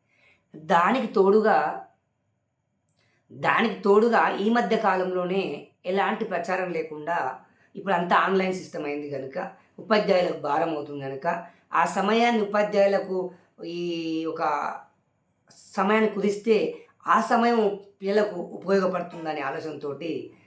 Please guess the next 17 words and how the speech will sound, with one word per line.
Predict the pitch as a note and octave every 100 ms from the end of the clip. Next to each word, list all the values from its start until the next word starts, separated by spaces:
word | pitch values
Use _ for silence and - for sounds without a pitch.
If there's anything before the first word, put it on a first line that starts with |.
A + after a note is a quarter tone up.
| _ -
మరి | E3+ D#3 C#3+ C3 - -
ప్రతిదీ | F#3+ F#3+ A3+ A3+ - - -
అటెండెన్స్ | D#3+ E3+ D#3+ D#3+ D#3
అయినా | D#3+ D#3+
ఏదైనా | D#3+ D#3+ C3 C#3+
ఆన్‌లైన్ | F#3 F3+ F3+
సర్వీస్ | D#3 D3 C#3+
ఎక్కువైంది | - D3 C#3
కనుక, | C3 D3 C#3+ B2 - _ _ D3+
మరి | D3+
ఈ | E3 F#3+
మధ్య | F3 F3 D#3+
కాలంలోనే | D3+ C#3+ C#3+ D3 C3+ B2 - _ _ _ -
తను | D3 C3+ A#2+ - _ _ _ _
ఒక | - C#3+
విలువైన | D3+ D#3+ E3+ D#3 C3+ - - _ _ _
ల్యాప్‌టాప్‌ను | A#2 A2+ D3+ F3 G3 F3+ D#3